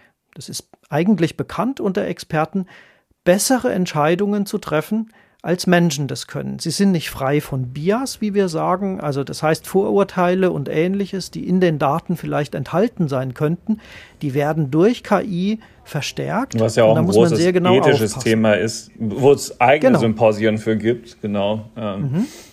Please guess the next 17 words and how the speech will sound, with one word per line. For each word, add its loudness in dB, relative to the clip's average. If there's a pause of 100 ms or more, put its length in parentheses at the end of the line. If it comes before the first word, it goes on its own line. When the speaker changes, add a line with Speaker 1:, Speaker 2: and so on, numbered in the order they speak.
(1200)
Speaker 1:
Aber 4
man 0
kann 4
inzwischen 2
auf 0
der 2
algorithmischen 2
Ebene 0
eben 0 (300)
auch 4
dafür 2
sorgen, 0 (260)
dass -4
relativ 2
schnell 2
erkennbar 0
ist, -6